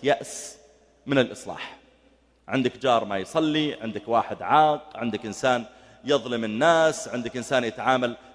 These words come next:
تعاملاً سيء، لا تيأس من نصيحة الناس.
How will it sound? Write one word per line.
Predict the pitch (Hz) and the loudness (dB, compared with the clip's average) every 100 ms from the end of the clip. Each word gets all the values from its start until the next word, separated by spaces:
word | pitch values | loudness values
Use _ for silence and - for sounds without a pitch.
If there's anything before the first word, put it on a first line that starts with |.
| - | -6
تعاملاً | 131 135 127 123 | 0 2 2 -2
سيء، | 113 180 180 135 | 0 0 0 2
لا | 147 202 185 | 2 2 0
تيأس | - 160 151 - 135 - - - - _ _ 127 | 0 0 0 0 -2 -4 -10 -12 -20 _ _ 2
من | 160 185 - - - | 2 2 -6 -18 -2
نصيحة | 131 - 165 135 120 | 0 2 0 0 -4
الناس. | 101 90 - - | -8 -10 -12 -16